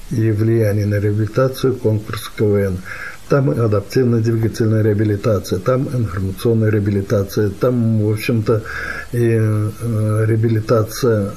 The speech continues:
профессиональная, и ориентация, э, в области реабилитации. Вот этот вот результат меня и радует. А еще, э, тот результат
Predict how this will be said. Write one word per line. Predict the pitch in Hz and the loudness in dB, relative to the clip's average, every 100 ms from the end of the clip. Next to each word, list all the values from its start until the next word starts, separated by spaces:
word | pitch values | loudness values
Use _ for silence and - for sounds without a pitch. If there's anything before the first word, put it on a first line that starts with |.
| - | -6
профессиональная, | 110 104 - 107 113 120 117 117 110 110 - | -4 -2 0 2 2 2 2 2 0 -2 -4
и | 139 143 131 104 98 87 - 165 | 0 2 2 0 -2 -6 -8 -2
ориентация, | 117 107 - 120 110 110 - 110 101 - - - - - - - - | 0 0 2 0 0 -2 0 0 -2 -8 -18 -18 -18 -18 -16 -16 -8
э, | 104 104 104 101 104 | -4 -2 -2 -2 0
в | 113 | 0
области | 104 98 - | 2 0 0
реабилитации. | 110 101 107 101 - 104 98 - 107 - - - - - | 0 2 0 0 0 0 0 -2 -2 -4 -12 -14 -10 -4
Вот | 117 165 | -2 2
этот | 160 160 - | 0 0 -2
вот | 127 - - | -2 -4 -2
результат | 113 98 107 101 101 - 131 139 - | -2 0 0 0 -2 -2 0 0 -4
меня | 117 110 107 110 113 117 - - | -2 0 0 0 0 -2 -6 -2
и | 113 | 2
радует. | 113 107 92 92 90 82 - - - - | 4 2 0 -2 -4 -4 -8 -16 -12 -6
А | 98 90 85 | -4 -2 -4
еще, | 85 - - 156 160 160 - - - - - - | -6 -8 -4 0 2 0 -8 -16 -14 -14 -14 -10
э, | 107 104 101 95 90 - - - - - 104 | -4 -2 -2 -4 -8 -14 -18 -18 -18 -16 -2
тот | - 110 107 | 2 2 2
результат | 95 98 110 107 147 147 | 0 0 0 2 0 0